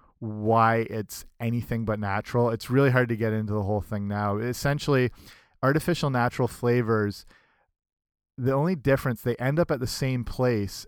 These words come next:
as a created flavor. They just take different routes to get there. But the end result is basically an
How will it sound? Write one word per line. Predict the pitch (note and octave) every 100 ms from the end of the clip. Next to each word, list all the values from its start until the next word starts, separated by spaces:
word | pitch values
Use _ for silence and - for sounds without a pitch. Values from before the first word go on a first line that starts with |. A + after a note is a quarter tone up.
| -
as | A2+ A2 A2 G#2 - _ _
a | A2+
created | - B2+ A2+ G#2+
flavor. | - A#2+ A#2 G#2
They | G#2
just | G2+ A2
take | - A#2+ F#2
different | A#2+ - A2
routes | G#2+ A2+ - -
to | G2+
get | A2+ A2
there. | G#2 - -
But | A2
the | G#2+ A2
end | A#2 B2+
result | A2+ G2 G#2+ A2+ -
is | A2 G#2+ G2 - - _ _ _ _ _ _ _ _ -
basically | A2+ B2+ A#2+ A#2+ A2+
an | A2 G#2+ G#2+